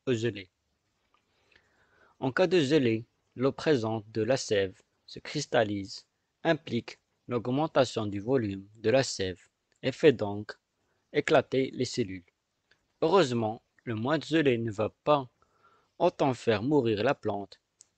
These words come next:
Il, il faudra souvent une période très froide et prolongée pour mettre sa vie en danger. Mais cela dépend aussi beaucoup des plantes.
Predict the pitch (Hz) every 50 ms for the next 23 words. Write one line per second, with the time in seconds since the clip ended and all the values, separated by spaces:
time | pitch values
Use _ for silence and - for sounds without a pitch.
0 | _ - 127 110 113 110 104 101 - _ _ _ _ 135 120 113 - - 180 151
1 | - 101 104 101 98 - _ _ _ - - - - 185 156 120 107 107 110 110
2 | - 113 117 107 - - 160 135 123 110 110 101 - _ - - - 165 151 -
3 | - - - 107 101 104 107 98 - - _ _ _ 113 - - - - 147 160
4 | 165 156 131 110 98 101 101 104 - _ _ _ _ _ _ _ _ _ _ _
5 | _ _ _ - 135 131 123 113 113 - - - - 131 123 113 127 143 - -
6 | 156 147 139 123 117 117 110 95 90 90 87 _ _ _ _ _ _ _ _ _
7 | _ _ _ _ _ 139 127 127 123 - - 185 185 175 135 120 170 175 - _
8 | - 113 98 101 - _ _ _ _ _ 180 180 - - - 127 113 110 110 113
9 | 123 156 156 - - 120 117 113 110 - - - - 110 104 104 101 101 - -